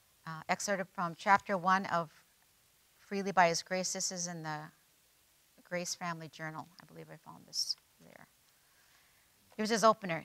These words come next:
"Theological disagreements about the content of the gospel are at least as old as the events recorded in Acts fifteen and the book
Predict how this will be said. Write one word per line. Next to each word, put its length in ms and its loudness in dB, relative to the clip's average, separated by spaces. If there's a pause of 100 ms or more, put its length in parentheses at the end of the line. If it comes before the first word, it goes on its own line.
(140)
"Theological 680 8
disagreements 840 -4
about 300 6
the 80 -10
content 460 2
of 80 -6
the 60 -4
gospel 600 2
are 60 4
at 200 2
least 360 -4
as 260 -2
old 300 0
as 160 -8
the 80 -6
events 360 -6
recorded 440 -6
in 60 -6
Acts 320 -2
fifteen 420 -10
and 100 -10
the 60 -10
book 320 -2